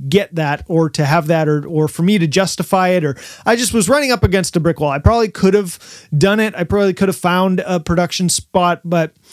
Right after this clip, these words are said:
it just wasn't, it wasn't working for me. So I moved back and I came here, and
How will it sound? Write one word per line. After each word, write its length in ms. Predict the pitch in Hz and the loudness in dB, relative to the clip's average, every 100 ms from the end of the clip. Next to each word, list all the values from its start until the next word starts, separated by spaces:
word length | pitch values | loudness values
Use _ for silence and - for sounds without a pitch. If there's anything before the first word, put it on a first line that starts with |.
| - - | -20 -4
it 140 | 196 196 | -2 0
just 260 | 277 - | 0 -2
wasn't, 600 | 180 185 202 202 185 - - | 0 0 2 -2 -4 -8 -4
it 80 | 202 | 0
wasn't 320 | 247 277 208 | 0 0 0
working 260 | 190 160 160 | 0 0 -2
for 240 | - 147 | -2 -8
me. 240 | 131 139 - | -8 -16 -16
So 340 | - 233 226 214 | -2 2 2 0
I 80 | 208 | 0
moved 220 | 277 233 | 0 2
back 280 | 202 202 214 | 2 0 -4
and 140 | 180 | -6
I 60 | 185 | -2
came 240 | 220 226 | 0 2
here, 300 | 190 185 180 | 2 2 0
and 400 | 196 185 175 151 | 0 0 0 -2